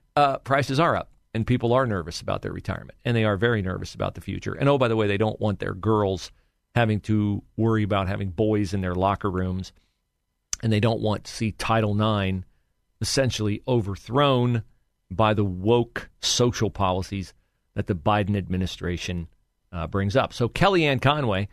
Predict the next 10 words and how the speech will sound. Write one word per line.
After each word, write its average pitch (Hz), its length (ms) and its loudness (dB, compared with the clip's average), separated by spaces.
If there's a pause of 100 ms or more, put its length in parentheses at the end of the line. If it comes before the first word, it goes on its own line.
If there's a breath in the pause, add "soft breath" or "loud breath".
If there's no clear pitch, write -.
(320)
political 123 400 2
strategist, 120 640 0
was 107 160 -4
talking 120 380 2
about 90 380 0
the 92 440 -4
stumbling, 113 520 0
bumbling 104 460 2
Mark 104 240 0
Kelly 110 420 -2